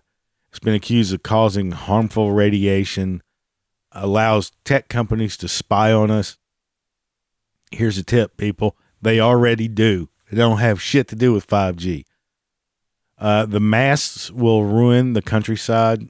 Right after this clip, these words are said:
We already have garbage on our countrysides that look like shit, like regular cell phone towers, billboards, uh,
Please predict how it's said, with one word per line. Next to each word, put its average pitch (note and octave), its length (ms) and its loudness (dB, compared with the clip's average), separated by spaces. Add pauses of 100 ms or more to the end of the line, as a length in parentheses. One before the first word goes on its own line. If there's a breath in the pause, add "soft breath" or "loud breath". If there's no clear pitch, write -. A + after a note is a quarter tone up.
We B2 180 -4
already C#3+ 420 0
have A#2 580 -4
garbage F2+ 580 0 (400)
on G#2 120 0
our G2+ 120 0
countrysides F2+ 800 -4
that F#2 80 -6
look G2 220 -8
like F2 180 -6
shit, - 560 -6 (480)
like D2 200 -14 (320)
regular G#2+ 320 0
cell A#2 260 0
phone A2 260 0
towers, G#2+ 440 -2
billboards, G#2 720 0 (680)
uh, F#2 300 -8